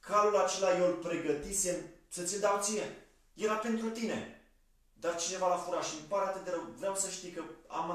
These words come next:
am dorit cu toată inima să-ți ofer acest cal, dar l-a furat.” Vreau să te întreb, prietene, cum te-ai simți în momentul acela dacă tu ai fi ști-, dacă tu ai fi în situația asta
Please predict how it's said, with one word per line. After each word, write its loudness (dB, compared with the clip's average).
am -4
dorit -6
cu -12
toată -4
inima -4
să-ți -10
ofer -8
acest -8
cal, -8
dar -12
l-a -6
furat.” -4
Vreau -6
să -10
te -8
întreb, -6
prietene, -8
cum -14
te-ai -8
simți -10
în -10
momentul -6
acela -4
dacă -6
tu -14
ai 0
fi -12
ști-, -14
dacă -2
tu -6
ai 2
fi -8
în -12
situația -4
asta -8